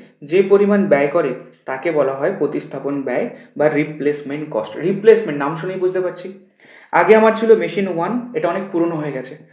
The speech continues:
তাই আমরা নতুন একটা মেশিন কিনছি, মেশিন টু, এবং এই মেশিন টুটা কিনতে মনে করো আমার দশ লাখ টাকা খরচা পড়লো।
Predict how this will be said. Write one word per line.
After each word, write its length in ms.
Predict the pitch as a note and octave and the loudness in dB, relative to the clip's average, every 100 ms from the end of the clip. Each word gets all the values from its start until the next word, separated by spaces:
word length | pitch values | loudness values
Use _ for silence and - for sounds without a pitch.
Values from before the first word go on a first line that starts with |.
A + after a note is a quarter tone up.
| - - | -20 -6
তাই 160 | F#3 G3+ | 2 4
আমরা 200 | G3+ G3+ | 6 4
নতুন 240 | G3+ G3 G#3+ | 4 2 0
একটা 180 | G#3+ | 0
মেশিন 260 | G#3 G3+ G#3+ | -2 -2 -4
কিনছি, 280 | G#3+ G#3 A3+ | -4 -4 -4
মেশিন 440 | F3 D#3+ F#3+ F#3 | -4 -4 -6 -4
টু, 380 | G#3 D3 - - _ _ - - | -2 -2 -4 -16 _ _ -18 -2
এবং 260 | G3+ A#3+ B3 | 4 4 6
এই 120 | A3+ | 4
মেশিন 340 | G3+ G3+ A#3 | 4 4 2
টুটা 300 | B3 A3+ B3 | 0 0 -2
কিনতে 380 | A#3 G#3 G#3+ G3+ | -2 -2 2 2
মনে 200 | F3+ G3 | 2 0
করো 140 | G3+ | 2
আমার 140 | G#3 G3+ | 2 2
দশ 220 | D#3 D#3 | 0 0
লাখ 140 | E3+ | -4
টাকা 180 | F#3+ F#3 | -2 -2
খরচা 260 | - - C#3 | -4 -8 -12
পড়লো। 200 | C3+ C3+ | -16 -18